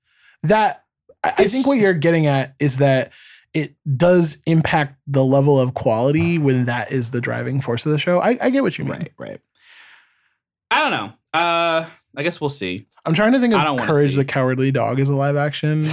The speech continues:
Speaker 2: <laughs>
Speaker 1: show, and I can't. I just can't see this as a live action show.
Speaker 2: Let, get Betty White to play Mur-, Muriel, and who would be a good Eustace? I don't know.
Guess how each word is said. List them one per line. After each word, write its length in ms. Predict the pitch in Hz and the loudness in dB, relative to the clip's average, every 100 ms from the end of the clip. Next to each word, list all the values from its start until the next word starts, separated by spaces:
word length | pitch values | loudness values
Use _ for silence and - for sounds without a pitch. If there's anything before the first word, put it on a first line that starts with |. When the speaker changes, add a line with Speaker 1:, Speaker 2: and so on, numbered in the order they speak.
| 160 - - _ | -8 -14 -20 _
Speaker 2:
<laughs> 460 | _ _ - - - | _ _ -14 -14 -12
Speaker 1:
show, 420 | - 156 165 165 | -4 0 2 2
and 100 | 135 | 0
I 120 | 123 | -2
can't. 440 | - - - 135 - 143 160 | -6 -6 -6 -6 -8 -6 -2
I 100 | 180 | 0
just 240 | 185 - | -2 -4
can't 320 | - 226 175 | 0 0 0
see 240 | - 151 139 | -4 0 0
this 200 | 127 123 | 0 -2
as 100 | 120 | -4
a 60 | |
live 240 | 117 104 110 | -4 -4 -6
action 320 | - - - | -8 -8 -10
show. 320 | - - 139 151 | -10 -8 -8 -6
Speaker 2:
Let, 200 | 170 - | -6 -6
get 300 | 175 220 202 | -2 -2 0
Betty 180 | 180 220 | -2 0
White 240 | 175 165 | -2 -4
to 60 | 180 | -6
play 220 | - 180 | -2 0
Mur-, 320 | 175 117 104 - | 0 0 -2 -2
Muriel, 600 | 123 110 101 110 147 180 _ _ - | -2 0 0 -2 -4 -8 _ _ -6
and 960 | 127 123 120 120 120 120 120 120 113 - - _ _ _ | -2 0 0 0 0 0 0 -2 -4 -8 -20 _ _ _
who 120 | 139 190 | -6 -4
would 140 | 196 | -4
be 140 | - 98 | -8 -12
a 40 | |
good 180 | - 98 | -14 -16
Eustace? 840 | - 131 139 - - - - - _ _ _ _ _ _ _ _ _ _ _ _ _ _ _ _ _ _ _ _ - | -14 -14 -14 -14 -14 -14 -18 -20 _ _ _ _ _ _ _ _ _ _ _ _ _ _ _ _ _ _ _ _ -8
I 120 | 113 | -8
don't 180 | - - | -8 -14
know. 200 | - | -16